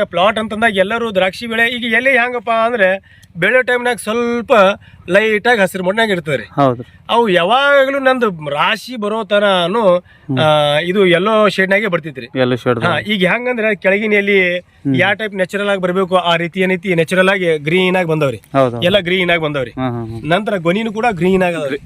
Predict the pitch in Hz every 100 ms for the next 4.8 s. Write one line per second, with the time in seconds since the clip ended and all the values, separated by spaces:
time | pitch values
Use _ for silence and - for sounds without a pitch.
0 | 147 135 139 127 120 113 113 190 226 226
1 | 226 214 202 185 175 165 185 247 240 233
2 | 226 247 226 214 196 220 190 220 233 214
3 | 220 196 190 220 180 156 156 190 190 190
4 | 196 185 147 143 123 - 143 131